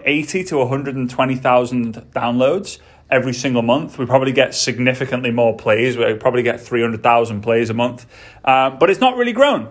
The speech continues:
for the last year and a half, two years. So, uh, we're considering to make a change. Why? Because every now and again, you need to adapt to what's going on. Okay, so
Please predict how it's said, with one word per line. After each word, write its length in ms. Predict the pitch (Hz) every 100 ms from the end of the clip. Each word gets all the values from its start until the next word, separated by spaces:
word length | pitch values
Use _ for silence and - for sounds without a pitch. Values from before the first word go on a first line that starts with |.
| -
for 100 | 139
the 80 | 143
last 320 | 131 - 147
year 180 | 143 143
and 120 | 139
a 20 |
half, 260 | 131 127 -
two 200 | - 117
years. 420 | 117 101 104 - - - -
So, 300 | - - 131
uh, 200 | 131 131 131
we're 80 |
considering 500 | 131 123 120 139 135 123
to 120 | 120
make 180 | 120 120
a 40 |
change. 440 | - 147 147 143
Why? 300 | 123 135 147
Because 300 | 139 127 120 -
every 300 | 127 143 147
now 160 | 143 143
and 80 |
again, 240 | 131 131 135
you 80 | 120
need 160 | 123
to 100 | 123
adapt 460 | 120 135 139 - -
to 60 | 123
what's 240 | 127 -
going 300 | - 123 123
on. 300 | 127 131 - - - _
Okay, 300 | 123 139 180 -
so 320 | - 135 -